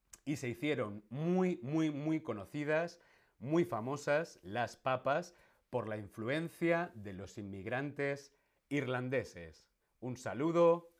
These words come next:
y un beso a Irlanda desde aquí. Al principio era el alimento de las clases humildes. Vemos en la foto clase trabajadora,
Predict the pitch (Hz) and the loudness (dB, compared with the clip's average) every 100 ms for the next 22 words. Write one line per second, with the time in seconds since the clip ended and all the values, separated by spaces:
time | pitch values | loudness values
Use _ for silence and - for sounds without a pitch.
0 | _ 104 110 101 135 131 147 151 147 - | _ -8 -6 0 0 2 -2 -2 -4 -8
1 | - - 113 113 135 123 98 78 _ - | -8 -6 -2 0 0 0 -4 -10 _ -12
2 | 107 104 104 85 80 - _ _ _ _ | -8 -6 -8 -8 -16 -18 _ _ _ _
3 | _ _ _ _ _ _ _ _ _ _ | _ _ _ _ _ _ _ _ _ _
4 | _ _ 120 123 123 123 123 196 202 208 | _ _ 0 0 -2 -4 -2 -2 2 4
5 | 208 - _ _ - 160 151 127 120 120 | 2 0 _ _ 0 4 4 4 2 0
6 | 143 180 170 175 151 107 - 139 147 151 | 0 0 2 2 2 -2 -4 0 0 2
7 | 151 147 - 120 135 117 90 85 - 101 | -2 -2 -6 -4 -2 -4 -6 -10 -10 -8
8 | 120 127 117 92 85 147 156 170 170 175 | -4 -4 -6 -6 -4 -2 0 2 2 0
9 | - _ _ _ _ - 139 139 120 - | -12 _ _ _ _ 0 2 2 -2 -4
10 | 98 90 101 120 151 151 156 | -4 -4 -4 0 2 4 2